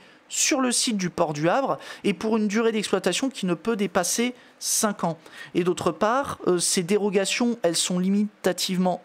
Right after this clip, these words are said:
énumérées et elles ne, et elles ne peuvent être mises en œuvre que si elles sont strictement proportionnées aux besoins de ce projet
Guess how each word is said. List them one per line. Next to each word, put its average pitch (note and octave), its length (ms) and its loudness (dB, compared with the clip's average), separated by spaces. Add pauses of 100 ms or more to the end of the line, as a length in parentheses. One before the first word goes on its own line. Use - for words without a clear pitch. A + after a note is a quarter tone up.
(120)
énumérées G3 500 2
et G3 160 0
elles F#3 140 2
ne, F3 100 2 (140)
et F3 80 4
elles F3 120 2
ne F3 80 2
peuvent D#3+ 220 -2
être F3 260 0
mises A#3 340 2
en G3 140 2
œuvre G3 300 2
que E3 140 0
si - 180 0
elles E3+ 80 0
sont F3 160 -2
strictement F#3 520 0
proportionnées E3 680 0 (400)
aux G#3 80 6
besoins F#3 540 2
de F3+ 100 0
ce E3+ 160 2
projet F3 540 0